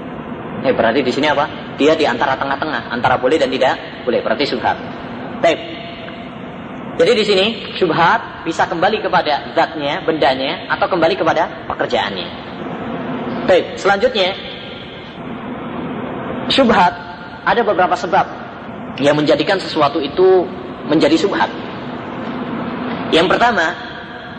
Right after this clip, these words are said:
adalah qillatul ilm, kurangnya ilmu. Ya, kurangnya ilmu. Kita tahu bahwasanya ilmu ini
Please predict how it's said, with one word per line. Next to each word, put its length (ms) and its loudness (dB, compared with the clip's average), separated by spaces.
adalah 800 4
qillatul 400 2
ilm, 240 -2
kurangnya 480 2
ilmu. 320 4
Ya, 120 4
kurangnya 640 2
ilmu. 300 4
Kita 160 4
tahu 480 4
bahwasanya 400 2
ilmu 320 2
ini 280 2